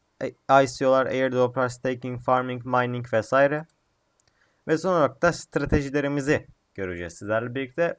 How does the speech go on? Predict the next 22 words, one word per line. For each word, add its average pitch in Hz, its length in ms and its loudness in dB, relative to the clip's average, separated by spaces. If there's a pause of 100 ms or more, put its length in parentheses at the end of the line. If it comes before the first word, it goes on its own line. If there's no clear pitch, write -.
(140)
Ve 123 260 2
stratejilerin 127 640 -2
içinde 135 240 -6
tabii 117 220 -6
ki 101 100 -4
de 151 180 2 (600)
kripto 147 500 0
paralarda 127 680 2
dikkat 170 400 -2
etmemiz 117 500 -2
gereken 120 400 -2
şeyleri 113 440 0
de 143 80 0
göreceğiz. 110 680 0 (760)
Umarım 170 420 4 (480)
bu 151 280 0
eğitim 139 340 -4
seti 131 260 -8
sizler 120 280 -2
için 120 180 -8
yararlı 139 420 4
olur. 156 300 2